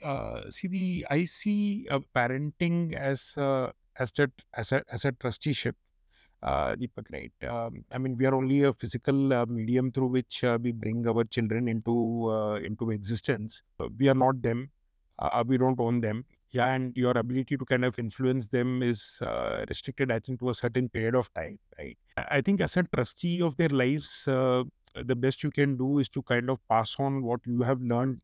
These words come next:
uh, from your parents and your, uh,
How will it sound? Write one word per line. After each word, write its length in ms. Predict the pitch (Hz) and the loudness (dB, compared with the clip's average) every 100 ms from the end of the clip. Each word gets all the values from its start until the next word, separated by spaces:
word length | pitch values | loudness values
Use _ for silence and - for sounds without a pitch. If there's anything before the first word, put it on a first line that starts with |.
| - | -2
uh, 260 | 123 117 113 | 0 0 -2
from 340 | - 127 120 | -6 -4 0
your 200 | 110 117 | 2 0
parents 520 | - 113 120 117 117 | 0 0 2 0 -2
and 120 | 123 | -6
your, 320 | 107 107 117 117 117 | -2 0 -2 -4 -4
uh, 260 | 110 107 | 0 0